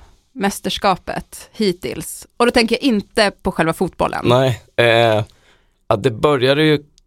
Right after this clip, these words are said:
Speaker 2: med att, eh, Gianni Infantino höll ett anförande dagen före invigningen som var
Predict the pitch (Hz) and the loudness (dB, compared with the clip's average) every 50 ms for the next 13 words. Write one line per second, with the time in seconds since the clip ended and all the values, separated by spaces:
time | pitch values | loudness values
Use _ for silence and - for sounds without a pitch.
0 | - - 113 110 107 104 104 98 95 - - 101 104 101 _ _ - - - 80 | -8 -4 0 2 4 4 4 2 2 0 -2 -2 -2 -2 _ _ -12 -6 -4 -2
1 | 87 101 107 104 107 104 113 107 104 110 110 113 113 101 - 110 104 104 92 - | -2 -2 -2 -4 -4 -2 0 0 0 0 -2 -2 -4 -4 -2 -4 -4 -4 -6 -6
2 | - 120 110 104 110 113 117 101 90 98 - - - 101 - - - - 113 117 | -2 -2 -2 0 0 0 0 0 -2 -2 -4 -4 -4 -4 -4 -6 -8 -2 0 0
3 | 107 101 95 - 101 107 117 123 131 127 113 107 117 117 113 110 107 110 110 110 | 0 0 -4 0 0 0 2 2 0 0 0 2 2 2 2 0 -2 -4 -4 -4
4 | - - 107 104 110 117 110 101 104 110 113 135 127 113 101 98 92 - 107 101 | -2 -2 0 0 0 -2 -4 -2 -4 -2 -2 -2 -2 -2 -4 -4 -2 -2 0 2
5 | 101 98 104 101 95 - | 2 4 4 2 0 -2